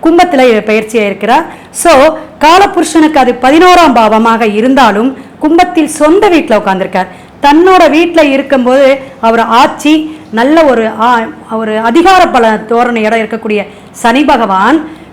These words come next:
சனியுடைய இடத்திலேயே இருக்கறனால, அவருக்கு எந்த கெடுதலும் மற்ற பாவத்துக்கோ மற்ற ராசிக்கோ கொடுக்க மாட்டார் அப்படிங்கிறத நீங்க கணக்குல எடுத்துக்க கூடாது.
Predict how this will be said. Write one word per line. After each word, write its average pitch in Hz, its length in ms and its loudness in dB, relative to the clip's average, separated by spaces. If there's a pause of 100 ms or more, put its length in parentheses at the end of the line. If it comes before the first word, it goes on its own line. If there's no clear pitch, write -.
(100)
சனியுடைய 339 580 2
இடத்திலேயே 262 640 -2
இருக்கறனால, 240 720 -2 (260)
அவருக்கு 247 400 -2
எந்த 254 300 0
கெடுதலும் 302 640 2 (280)
மற்ற 240 640 0 (280)
பாவத்துக்கோ 254 640 0 (220)
மற்ற 285 380 0
ராசிக்கோ 285 500 0
கொடுக்க 311 300 0
மாட்டார் 254 540 2
அப்படிங்கிறத 247 560 0
நீங்க 247 360 -2
கணக்குல 233 180 -6
எடுத்துக்க 240 420 -2
கூடாது. 190 240 -6